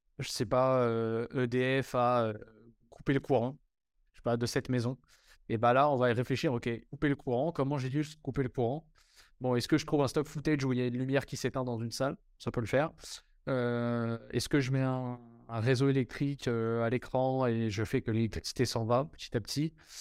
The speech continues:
Euh, est-ce que je mets le logo E D F et je mets d'un coup un écran noir et avec un bruit de piou, par exemple ? Et en fait, on réfléchit à des trucs comme ça. Alors, c'est toujours avec des,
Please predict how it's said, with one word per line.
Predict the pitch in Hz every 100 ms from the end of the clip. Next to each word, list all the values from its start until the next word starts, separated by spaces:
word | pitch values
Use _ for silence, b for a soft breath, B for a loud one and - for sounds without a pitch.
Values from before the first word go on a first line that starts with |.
| B - -
Euh, | 120 117 113 120 123
est-ce | - 123 -
que | 151 143
je | 139 135
mets | 131 139 139
le | 123 120
logo | 139 135 156
E | 151
D | 143 143
F | 139 - _ _ -
et | 135
je | 117 131
mets | 135 135 131 127 _
d'un | 123 131 127
coup | - 156 143
un | 139 131 127 123
écran | 127 - 135
noir | 135 135 123 113 _ _ _ _ _ _
et | 127 131
avec | 127 117 127 127
un | 117
bruit | 131 131
de | 117
piou, | 113 - - 220 143 117 - _ _ _ _
par | 107 98
exemple ? | 113 135 160 - _ _ _
Et | 131
en |
fait, | 127 208
on | 170
réfléchit | 139 123 127 143
à |
des | 127
trucs | 120 -
comme | 117
ça. | 208
Alors, | 175
c'est | 147
toujours | 151 160 190
avec | 143 131
des, | 131 123 123 123 120 120